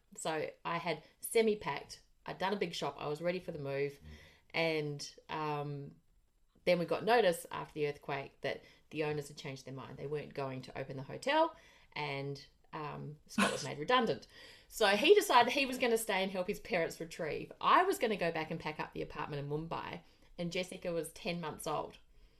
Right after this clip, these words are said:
And I'm like, "How the hell am I gonna do this?" <laughs>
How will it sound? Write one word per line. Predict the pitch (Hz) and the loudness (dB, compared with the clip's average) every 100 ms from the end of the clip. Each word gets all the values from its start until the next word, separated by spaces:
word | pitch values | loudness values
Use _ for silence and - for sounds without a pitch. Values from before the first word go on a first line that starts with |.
| - - - _ _ _ - | -20 -20 -20 _ _ _ -6
And | 185 | -4
I'm | 170 | 0
like, | 160 | -2
"How | - 208 254 | -4 -6 -6
the | 220 | -6
hell | 151 - - 196 190 | -10 -14 -10 -8 -4
am | 180 | -2
I | |
gonna | 175 180 175 | 0 2 2
do | - 208 - | 6 6 6
this?" | 202 175 - - - 254 - | 2 2 -2 -12 -12 -12 -2
<laughs> | 214 | -2